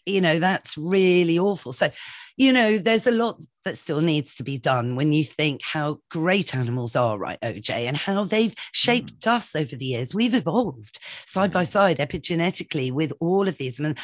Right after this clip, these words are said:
Speaker 1: the dog was the first animal to be domesticated, followed
Speaker 2: Yeah.
Speaker 1: by the horse. You know, where would we be without them?
Speaker 2: Yeah, I mean, I mean, the meme is, what's the meme? You know,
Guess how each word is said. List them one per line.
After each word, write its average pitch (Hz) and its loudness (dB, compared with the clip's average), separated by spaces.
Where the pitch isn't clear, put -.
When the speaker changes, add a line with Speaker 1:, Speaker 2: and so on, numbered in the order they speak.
Speaker 1:
the 165 -4
dog 190 4
was 185 -2
the 147 -8
first 131 -4
animal 113 -6
to - -14
be 117 -6
domesticated, 120 -8
followed 156 0
Speaker 2:
Yeah. - -16
Speaker 1:
by 156 2
the 156 -4
horse. 160 -4
You 165 -2
know, 170 2
where 175 2
would 214 -8
we 160 -4
be 131 -6
without 190 -2
them? 104 -4
Speaker 2:
Yeah, 135 4
I 131 2
mean, 120 -4
I 101 0
mean, 104 0
the 98 -2
meme 107 2
is, 92 0
what's - -8
the 98 -6
meme? 95 -2
You 85 -4
know, 80 -2